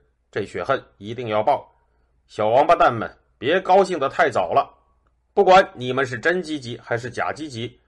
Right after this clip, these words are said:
反正革命的重担不会落在你们身上。天下者，我们的天下；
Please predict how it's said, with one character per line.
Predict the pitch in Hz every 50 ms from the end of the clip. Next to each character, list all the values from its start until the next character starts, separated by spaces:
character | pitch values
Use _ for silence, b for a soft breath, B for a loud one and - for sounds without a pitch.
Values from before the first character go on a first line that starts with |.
| _ _ _ _ _ _ _ _ _ _
反 | - 143 160 202
正 | 233 262 214 - - _
革 | - 143 170 214
命 | 240 262 254 226
的 | 202 214
重 | 214 262 233 226
担 | 214 - 254 - - _ _ -
不 | 107 117
会 | 117 131 123
落 | 127 127 120
在 | 107 117 113
你 | 104 90 85
们 | 90 92
身 | - 131 131 135
上。 | 139 135 - - _ _ _ _ _ _ _ _ _ _ _ _
天 | - - 269 262 277 269
下 | 269 - 135
者， | 120 123 127 151 - - -
我 | 104 107 110 110 - 202 123
们 | 139 160 165
的 | 175 147
天 | - - 170 180
下； | 180 190 -